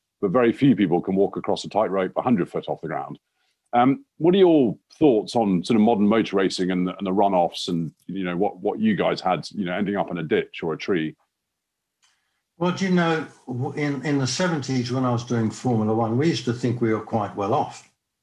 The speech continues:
Speaker 2: because we had monocoque chassis, we had bag tanks, we had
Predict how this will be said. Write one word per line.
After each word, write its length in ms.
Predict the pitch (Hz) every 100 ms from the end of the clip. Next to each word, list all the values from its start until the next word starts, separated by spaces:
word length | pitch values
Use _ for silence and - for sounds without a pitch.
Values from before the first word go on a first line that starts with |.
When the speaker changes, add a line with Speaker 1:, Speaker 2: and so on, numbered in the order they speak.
| _ _ _ -
Speaker 2:
because 300 | 120 131 123
we 140 | 131
had 220 | 107 95
monocoque 480 | 92 123 127 123 113
chassis, 600 | - 110 104 - 113 101
we 100 | 98
had 280 | 92 95 87
bag 360 | 107 113 113 -
tanks, 600 | 110 104 117 - - - _ _ _ _ _ -
we 160 | 104
had 400 | 98 104 98 -